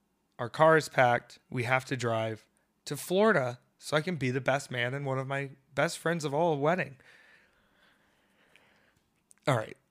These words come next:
Legally now, I can't speak further on what happened. Okay? I'm gonna dance around it.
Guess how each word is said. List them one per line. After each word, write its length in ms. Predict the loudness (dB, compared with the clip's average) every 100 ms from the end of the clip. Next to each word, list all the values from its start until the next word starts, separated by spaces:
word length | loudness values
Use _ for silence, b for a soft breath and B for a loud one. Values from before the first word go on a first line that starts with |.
| -8
Legally 560 | 2 4 4 4 4
now, 420 | 2 0 0 -2 2
I 140 | 4 4
can't 340 | 2 -2 -2
speak 320 | -6 -6 -6
further 480 | -6 -6 -8 -12 -18 _ -6
on 140 | -4
what 120 | -4
happened. 500 | -6 -8 -12 -16 -18 -20 _ _ _ _ _ _ _ _ -8
Okay? 400 | -4 0 0 0 -8 _ _ -4
I'm 120 | 0
gonna 180 | 0 0
dance 400 | 2 2 2 0
around 340 | 0 0 0
it. 160 | -4